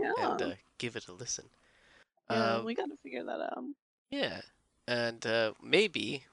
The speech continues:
Speaker 1: one day Senpai will notice us, and us too will get advanced copies of books. Any
Speaker 2: I don't
Speaker 1: hoosers,
Speaker 2: know.
Speaker 1: for now, let's get on with the show. Uh,
Speaker 2: Yeah.
Speaker 1: today's non-episode fortune cookie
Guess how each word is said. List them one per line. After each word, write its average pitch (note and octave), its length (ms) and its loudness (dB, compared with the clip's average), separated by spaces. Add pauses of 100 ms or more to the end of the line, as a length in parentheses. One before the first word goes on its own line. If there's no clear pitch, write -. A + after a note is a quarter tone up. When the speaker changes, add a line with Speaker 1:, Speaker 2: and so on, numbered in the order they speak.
Speaker 1:
one C#3 320 0
day A#2 360 4
Senpai G2+ 680 0
will F#2+ 160 -8
notice G2 420 -4
us, - 460 0
and G#2 200 -12 (200)
us - 280 -2
too A2+ 380 -6 (160)
will G#2+ 120 -4
get G2 180 -4
advanced G2 420 -8
copies F#2 440 -6
of F2+ 120 -12
books. F2+ 180 -8 (2000)
Any G#3+ 320 12
Speaker 2:
I F#3 280 0
don't - 20 -8
Speaker 1:
hoosers, - 260 -6 (100)
Speaker 2:
know. - 140 -14 (160)
Speaker 1:
for A#2+ 200 4
now, A#2 420 12 (460)
let's A#2+ 220 -2
get A#2 220 6
on C#3+ 280 0 (100)
with D#3 180 -6 (160)
the - 100 0
show. F#3 360 2 (300)
Uh, A2 360 4 (120)
Speaker 2:
Yeah. - 0 -
Speaker 1:
today's D3+ 600 4 (100)
non-episode - 2000 0
fortune - 400 -8
cookie G2+ 500 -10